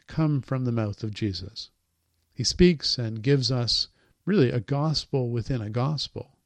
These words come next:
Indeed, some claim that this verse is a complete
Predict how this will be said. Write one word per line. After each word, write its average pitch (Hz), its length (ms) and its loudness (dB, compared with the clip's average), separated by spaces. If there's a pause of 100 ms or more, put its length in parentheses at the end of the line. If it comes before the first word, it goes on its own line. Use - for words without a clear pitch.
(580)
Indeed, 147 340 6
some 156 280 2
claim 147 560 2
that 135 200 0
this 143 240 0
verse 123 460 -2
is 131 260 0
a 139 120 2
complete 160 520 -2